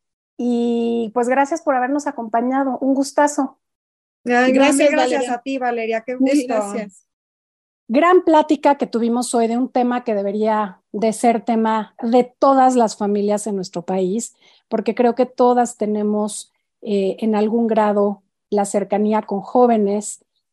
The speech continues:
Speaker 1: y, y bueno, qué importante es darnos cuenta y hacer conciencia de cómo nos comunicamos sobre estos temas que tienen que ver con,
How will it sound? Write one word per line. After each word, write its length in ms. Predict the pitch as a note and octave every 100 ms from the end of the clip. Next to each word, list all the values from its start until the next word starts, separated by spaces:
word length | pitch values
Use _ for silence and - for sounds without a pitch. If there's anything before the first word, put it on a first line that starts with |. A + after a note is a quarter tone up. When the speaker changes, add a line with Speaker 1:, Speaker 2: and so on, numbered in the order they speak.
| -
Speaker 1:
y, 520 | A3+ A3 G#3+ G#3+ G#3+ G#3 G3 _ _
y 100 | A3
bueno, 260 | A3 A3
qué 80 | G3+
importante 640 | B3+ D4+ D4 C4+ C4 B3+
es 140 | B3+ A3
darnos 420 | B3 C#4 D#4+ -
cuenta 380 | - A3 G#3 A3
y 40 |
hacer 320 | F#3+ G#3 G#3
conciencia 960 | G3+ A3 G#3 G#3 F#3+ F#3 G#3+ F#3+ A3+ - _ _ _ _ -
de 320 | G3 B3 -
cómo 600 | - D#4+ D#4 E4+ F#4+ - _ _ -
nos 640 | B3 A#3 A3 - - - _ _
comunicamos 960 | - A#3 A#3 G#3+ - C4 B3+ A3 G3+ -
sobre 300 | - G#3+ G#3
estos 320 | G#3 - G#3+
temas 340 | - G#3+ G#3 -
que 120 | F#3+
tienen 340 | G3 G3+ G3+
que 120 | G3 F#3+
ver 260 | F#3 F#3
con, 420 | - F#3+ F#3+ G3+